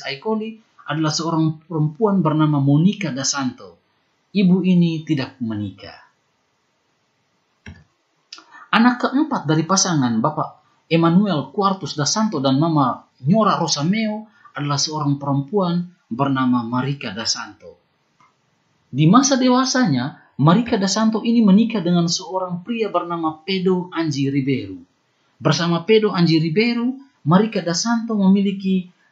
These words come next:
lima orang anak. Anak mereka yang pertama adalah seorang pria bernama Laurentius Oti Ribeiro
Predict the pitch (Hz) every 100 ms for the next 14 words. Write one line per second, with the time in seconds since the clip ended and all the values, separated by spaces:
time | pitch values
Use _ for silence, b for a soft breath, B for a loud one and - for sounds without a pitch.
0 | - 160 208 196 190 180 - _ _ _
1 | 165 170 160 147 147 - - 117 98 90
2 | _ _ B B _ _ _ _ _ _
3 | _ _ _ _ _ _ _ _ _ _
4 | 214 254 247 226 226 226 185 180 175 185
5 | - 240 240 247 185 165 165 - - 196
6 | 190 180 226 226 151 139 156 156 147 131
7 | 131 135 139 139 240 220 - 185 175 160
8 | 151 139 175 180 170